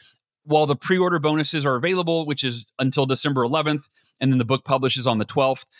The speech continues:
And if you go to the new miracle morning dot com, you can pre-order your first copy. If you've already pre-ordered one copy and you wanna get the five gift copies to get tickets to the live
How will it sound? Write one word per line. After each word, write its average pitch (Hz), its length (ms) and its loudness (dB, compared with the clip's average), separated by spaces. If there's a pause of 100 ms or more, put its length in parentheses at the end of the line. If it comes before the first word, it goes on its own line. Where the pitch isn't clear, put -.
(320)
And 143 120 4
if 127 40 2
you 143 60 0
go 147 80 2
to 139 80 0
the 127 140 0
new 143 280 0
miracle 175 380 0
morning 156 300 -2
dot 139 240 -2
com, 175 280 -2
you 160 60 -2
can 139 160 -2
pre-order 151 420 0
your 131 140 -2
first 120 320 -4
copy. 208 480 -2 (240)
If 139 80 -4
you've 143 220 2
already 156 300 2
pre-ordered 156 600 -2
one 180 240 0
copy 143 380 0
and 147 80 0
you 139 80 -2
wanna 147 260 0
get 143 260 -4 (340)
the 135 140 2
five 156 460 0
gift 165 240 -2
copies 151 400 0
to 143 100 -8
get 135 220 -2
tickets 165 380 -2
to 156 60 0
the 139 60 4
live 135 460 -2